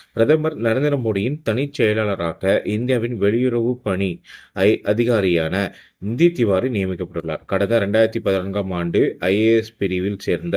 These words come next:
இவர் தற்போது பிரதமரின் அலுவலகத்தில் துணை செயலாளராக பணியாற்றி வருகிறார். இதுவரை பிரதமர் மோடி அவர்களின் தனிச் செயலாளராக நியமிக்க மத்திய அமைச்சரவையின் நியமன குழுக்கள் ஒப்புதல் வழங்கியுள்ளது. மத்திய பணியாளர் அமைச்சகம் வெளியிட்ட ஆணையில் தெரிவிக்கப்பட்டுள்ளது.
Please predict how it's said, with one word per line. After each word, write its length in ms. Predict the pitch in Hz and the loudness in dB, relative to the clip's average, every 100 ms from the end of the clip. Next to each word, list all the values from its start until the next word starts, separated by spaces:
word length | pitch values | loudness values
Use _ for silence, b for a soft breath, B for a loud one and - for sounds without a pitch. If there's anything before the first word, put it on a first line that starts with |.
| 90 | 0
இவர் 280 | 87 104 127 | 2 0 0
தற்போது 480 | 98 87 107 110 | -2 -2 -2 -2
பிரதமரின் 500 | 110 98 107 101 117 71 | 0 -2 0 0 -2 -2
அலுவலகத்தில் 680 | 95 113 120 92 85 110 90 B B B | 0 2 2 0 0 -2 -4 B B B
துணை 240 | 135 139 147 | 4 4 4
செயலாளராக 760 | 147 123 120 107 90 82 123 | 2 2 2 0 0 -2 -4
பணியாற்றி 500 | 117 101 98 98 87 | -4 -2 0 -2 0
வருகிறார். 400 | 95 82 80 80 - | -2 -2 -2 -4 -4
இதுவரை 360 | 95 95 98 117 | 0 2 2 2
பிரதமர் 200 | 123 101 127 - - | 0 -6 -8 -16 -4
மோடி 380 | 107 127 143 135 | 2 2 4 2
அவர்களின் 480 | 110 95 85 113 139 | 2 2 0 -2 0
தனிச் 240 | 110 127 | -2 -2
செயலாளராக 680 | 127 110 107 95 82 80 98 | 0 0 2 0 -2 0 -2
நியமிக்க 500 | 90 92 87 95 104 | 0 -2 0 2 0
மத்திய 480 | 101 101 95 127 101 | 0 -2 0 2 2
அமைச்சரவையின் 680 | 104 107 104 90 95 123 | -2 -2 0 0 0 -2
நியமன 380 | 101 107 113 107 | 0 0 0 -2
குழுக்கள் 440 | - 87 82 - 127 | -2 -2 0 2 2
ஒப்புதல் 400 | 92 120 120 104 | 2 0 2 2
வழங்கியுள்ளது. 600 | 90 87 85 82 80 87 B B B 107 | 2 0 0 0 0 -2 B B B -2
மத்திய 520 | 123 139 - 160 156 151 147 - _ | 2 0 -2 0 2 4 4 2 _
பணியாளர் 540 | 107 120 135 127 127 | 2 4 2 2 4
அமைச்சகம் 540 | 95 101 107 104 98 101 | 2 0 0 -2 -2 -2
வெளியிட்ட 380 | 92 90 82 87 | 2 0 0 -2
ஆணையில் 520 | 85 98 101 113 123 | 0 0 0 0 0
தெரிவிக்கப்பட்டுள்ளது. 920 | 101 101 107 104 85 90 80 78 78 | -2 0 -2 -4 -4 -6 -4 -4 -2